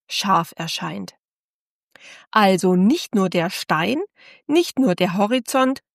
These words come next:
sondern beides. Und das ganz ohne Zauberei. Ein kleines Beispiel. Wenn du mit einem vierundzwanzig Millimeter Weitwinkelobjektiv bei Blende elf fotografierst, dann liegt die hyperfokale Distanz bei ungefähr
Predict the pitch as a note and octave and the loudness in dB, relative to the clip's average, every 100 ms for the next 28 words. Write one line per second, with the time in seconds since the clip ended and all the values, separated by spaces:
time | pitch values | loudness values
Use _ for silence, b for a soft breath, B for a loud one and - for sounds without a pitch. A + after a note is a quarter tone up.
0 | _ - A3 G#3+ G#3+ G#3 G3+ F#3 F#3 F#3 | _ -2 0 2 0 -2 0 0 2 2
1 | E3+ F#3 - _ _ G#3 F#3 E3 E3+ - | 0 -4 -12 _ _ 0 0 0 -2 -4
2 | - G#3+ C4+ B3+ - G3+ G#3 F#3+ F#3+ _ | 0 0 0 -4 -2 0 0 -2 -6 _
3 | _ - E3+ E3+ F3 D#3+ D#3+ F3 G3+ - | _ 0 2 2 0 0 -2 -4 -8 -14
4 | _ _ _ _ _ - B - D4+ D4 | _ _ _ _ _ -20 B -2 0 2
5 | G#3 G#3 G#3+ - F3 - E3+ F#3 _ B | 0 0 -2 -4 -4 -4 -8 -8 _ B
6 | B B A3+ C#4 D4 C#4+ B3+ B3 - G3 | B B 0 0 0 0 0 0 0 0
7 | F#3+ F3 D4+ E4+ D#4 - F3+ E3+ F3 G#3 | 2 0 0 0 -2 -2 -2 0 -2 0
8 | G3+ B3 B3 A#3+ A#3+ F#3+ E3 D3+ A3 - | 2 2 2 0 0 -4 -2 -2 -2 0
9 | C4+ C4+ C4+ A#3+ - A#3+ - - B3+ B3+ | -2 -2 -2 -4 -4 -6 -4 -2 -2 -2
10 | _ _ _ F3+ E3+ D#3+ F3 F#3+ G3 F3 | _ _ _ 0 0 0 2 2 2 0
11 | - F3+ D4+ - - - E3+ E3+ F#3 F3 | 2 2 0 -6 -8 -4 -4 -2 -2 -4
12 | - G3 A#3+ F4 - - B B B B | -4 -2 0 -2 -8 -16 B B B B
13 | - G3+ G#3+ G#3+ A#3+ E4+ - F#3+ F#3 F4 | 0 2 4 2 2 -2 -2 0 0 0
14 | F#4+ C#4+ F#3+ - G3 G#3+ F#3 F3+ - - | -2 -2 -4 0 2 2 0 -2 -2 -2
15 | D#3 A#3+ F4+ - E3+ F3+ B3 C#4 D4 G#3+ | 0 0 -4 -4 -2 -2 0 0 2 0
16 | - G3 G#3 | -2 -2 -2